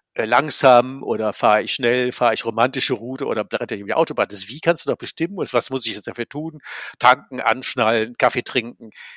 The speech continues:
Das ergibt sich doch so rum. Aber meistens bleiben wir ja im Tagesalltag beim, „Was mache ich denn? Oh, ich muss jetzt noch Kaffee trinken, ich muss tanken. Ja, wie fahre ich denn? Ist egal, Hauptsache schnell.“ <laughs>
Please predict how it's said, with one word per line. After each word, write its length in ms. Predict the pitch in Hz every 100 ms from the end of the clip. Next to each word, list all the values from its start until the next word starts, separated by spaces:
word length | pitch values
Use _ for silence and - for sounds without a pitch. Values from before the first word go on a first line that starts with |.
| _ -
Das 140 | 113
ergibt 300 | 139 156 -
sich 120 | -
doch 120 | - 127
so 220 | 147 151
rum. 200 | 107 95 _
Aber 240 | - 117
meistens 480 | 113 117 170 - 185
bleiben 340 | - 156 160 151
wir 80 |
ja 120 | 139 135
im 40 |
Tagesalltag 680 | 139 131 139 - 127 131 117
beim, 200 | 117 107
„Was 160 | 107
mache 180 | 113 120
ich 100 | 147
denn? 160 | - 135
Oh, 80 | 120
ich 80 | 139
muss 160 | 120
jetzt 80 | 104
noch 100 | 98
Kaffee 260 | - 127 135
trinken, 300 | - 123 110
ich 80 |
muss 140 | 113 -
tanken. 420 | 120 147 190 120 - - -
Ja, 100 | 117
wie 100 | 117
fahre 240 | - 143
ich 120 | 139 -
denn? 140 | 127
Ist 140 | 127
egal, 300 | 117 135 135
Hauptsache 320 | 110 123 117 -
schnell.“ 260 | 135 151
<laughs> 320 | - - -